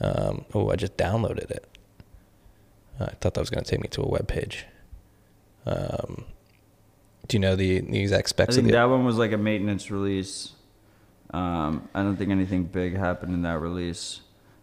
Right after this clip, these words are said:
Speaker 2: Uh, he did just recover from the flu.
Speaker 1: Ooh.
Speaker 2: So, good to see him in good health. Uh, not the Chinese flu, just the regular flu,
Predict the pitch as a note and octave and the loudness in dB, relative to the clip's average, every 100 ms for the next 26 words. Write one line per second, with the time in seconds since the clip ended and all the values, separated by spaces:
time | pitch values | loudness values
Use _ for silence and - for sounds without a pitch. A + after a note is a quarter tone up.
0 | - F2+ F2 F#2 - G#2 F#2 G2 G2 - | -8 -2 0 -2 -4 -4 2 2 2 2
1 | F#2 G2 F2+ E2+ - E2+ D#2+ F#2 E2+ E2 | 0 2 2 0 -2 -2 -2 -2 0 0
2 | G#2+ - - - G2+ G#2 - - - - | -4 -16 -16 -4 -2 -2 -4 -6 -4 -4
3 | - - F2+ E2+ C2 - - - - - | -6 -6 0 0 0 -4 -12 -20 -20 -20
4 | _ - - F#2+ - - G2 F#2 F#2 F#2 | _ -20 -8 -8 -6 -2 0 2 2 2
5 | F#2+ F#2+ F#2+ - - - - _ - F2+ | 2 2 -2 -16 -20 -20 -20 _ 0 0
6 | F#2 - - A2+ A#2 A2+ B2 A2+ A2+ G#2 | 0 -2 4 6 6 4 4 6 6 4
7 | - F2+ D#2+ - F2+ F#2 F2+ F2 F2 - | 0 0 0 -4 -4 0 2 2 -2 -2
8 | E2 | 2